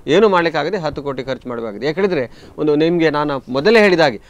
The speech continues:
ಒಂದು ದಿವಸದ ವಿಧಾನಸಭಾ ಅಧಿವೇಶನ ನಡೆಸಬೇಕಾದ್ರೆ ಅದಕ್ಕೆ ಕೋಟ್ಯಾಂತರ ರೂಪಾಯಿ ಬೇರೆ ಬೇರೆ ರೀತಿಯ ಖರ್ಚು ವೆಚ್ಚಗಳು ಇವೆ. ಆದ್ರಿಂದ ಆ ಖರ್ಚುಗಳು ಇದರಲ್ಲಿ ಆಗಿದೆ ವಿನಃ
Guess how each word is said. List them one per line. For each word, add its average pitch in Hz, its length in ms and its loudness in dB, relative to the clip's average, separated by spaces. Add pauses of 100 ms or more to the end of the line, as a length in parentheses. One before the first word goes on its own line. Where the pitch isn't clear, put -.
(200)
ಒಂದು 185 220 -2
ದಿವಸದ 226 240 0
ವಿಧಾನಸಭಾ 190 580 2
ಅಧಿವೇಶನ 180 680 2
ನಡೆಸಬೇಕಾದ್ರೆ 165 540 -4
ಅದಕ್ಕೆ 180 200 -8
ಕೋಟ್ಯಾಂತರ 147 400 -4
ರೂಪಾಯಿ 135 200 -6
ಬೇರೆ 127 160 -6
ಬೇರೆ 151 140 0
ರೀತಿಯ 131 240 -4
ಖರ್ಚು 180 260 -6
ವೆಚ್ಚಗಳು 139 340 -2
ಇವೆ. - 520 -4 (180)
ಆದ್ರಿಂದ 196 420 6
ಆ 180 280 6
ಖರ್ಚುಗಳು 240 460 6
ಇದರಲ್ಲಿ 202 260 6
ಆಗಿದೆ 170 500 2
ವಿನಃ 151 320 2